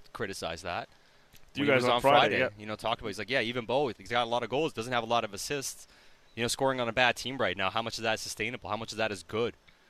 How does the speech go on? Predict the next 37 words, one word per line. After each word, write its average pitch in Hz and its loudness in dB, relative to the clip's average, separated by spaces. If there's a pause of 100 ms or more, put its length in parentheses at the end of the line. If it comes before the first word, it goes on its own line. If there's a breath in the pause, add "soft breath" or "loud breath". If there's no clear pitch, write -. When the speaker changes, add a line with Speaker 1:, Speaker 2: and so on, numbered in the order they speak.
(100)
Speaker 1:
How 107 2
do 131 4
you 175 8
Speaker 2:
Again, 123 6
Speaker 1:
feel 120 -2
about 92 2
Speaker 2:
he's, - -2
Speaker 1:
that?" 80 -4 (100)
Speaker 2:
he's 151 0
fourth 165 2
in 127 -6 (220)
goals. 165 2 (380 soft breath)
Uh, 113 -2
I 113 2
don't 196 0
think 262 -10
he's 135 -8
top - -2
twenty-five 104 -2
in 90 -20
points. - -12 (880)
Uh, 101 -6
I'll 98 -2
bring 120 -2
it 113 -4
up 101 -2
here 92 -4
just 90 -12
to - -16
confirm, 85 -12
but, 92 -4 (100)
uh, 87 -6
yeah, 107 0
he's 101 -4
forty-fourth 113 -2
in 95 -16
points. - -14